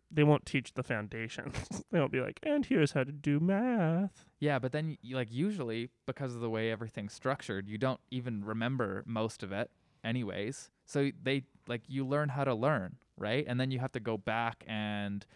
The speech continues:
Speaker 2: learn how to actually apply that knowledge, which you
Speaker 1: Yeah.
Speaker 2: don't learn in school, really, but you learn that through doing the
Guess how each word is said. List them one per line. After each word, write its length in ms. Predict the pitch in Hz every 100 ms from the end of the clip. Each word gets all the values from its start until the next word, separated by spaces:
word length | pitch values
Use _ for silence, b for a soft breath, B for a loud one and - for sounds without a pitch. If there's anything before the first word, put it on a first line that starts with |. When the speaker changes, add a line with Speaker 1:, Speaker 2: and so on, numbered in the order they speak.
| b -
Speaker 2:
learn 300 | 123 131 120
how 140 | 117
to 140 | 113
actually 380 | 107 117 - 120
apply 440 | 107 - 113 117 127
that 180 | 120
knowledge, 400 | 104 101 98 107
which 180 | 127 -
you 40 | 127
Speaker 1:
Yeah. 60 | 151
Speaker 2:
don't 220 | 135 127
learn 220 | 127 127
in 100 | 110
school, 380 | - - 160 107
really, 360 | 110 120 101 117
but 160 | 120
you 140 | 123 127
learn 240 | 131 135
that 200 | 131 123
through 420 | - 131 131 131 b b b b b _
doing 420 | 127 135 143 143 - _ 135
the 400 | 135 135 135 135